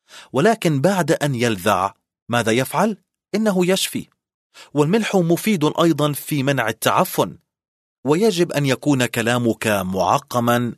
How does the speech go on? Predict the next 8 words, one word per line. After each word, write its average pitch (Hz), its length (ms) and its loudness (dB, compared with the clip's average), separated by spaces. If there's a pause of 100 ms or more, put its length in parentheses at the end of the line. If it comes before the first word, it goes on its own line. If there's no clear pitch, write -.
يمنع 131 540 2
العفن، 98 460 -4 (580)
فيجب 123 480 0
أن 113 160 -2
يكون 104 360 0
كلامك 120 560 0
معقماً 117 920 2 (100)
ولائقاً 117 840 0